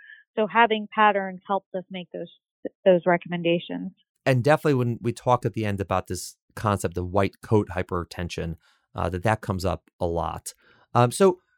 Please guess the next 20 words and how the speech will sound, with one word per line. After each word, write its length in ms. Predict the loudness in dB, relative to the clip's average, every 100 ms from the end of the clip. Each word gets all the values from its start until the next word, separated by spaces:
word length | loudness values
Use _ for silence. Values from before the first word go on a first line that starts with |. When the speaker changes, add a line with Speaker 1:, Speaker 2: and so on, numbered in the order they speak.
| -6
Speaker 2:
someone 380 | 2 4 4 2
has 360 | 2 0 -2 -2
high 160 | 0 2
blood 260 | 2 0
pressure, 640 | 0 -2 -2 -2 -2 -2 _ _ _
chronic, 460 | -4 0 0 -2 -4
and 120 | -6
they're 220 | -6 -8
sort 200 | -8 -8
of 80 | -8
stable. 1000 | -10 -14 -4 -2 0 2 2 2 0 -6 _ _
What 400 | -6 4 4 4 2
would 180 | 0 2
be 120 | 2
the 140 | 2
reasons 680 | 0 0 -2 0 -2 -2 -4 -6
we 180 | -2 0
might 240 | 0 0
deliver 360 | -2 -2 -2 -2
them 300 | -2 -2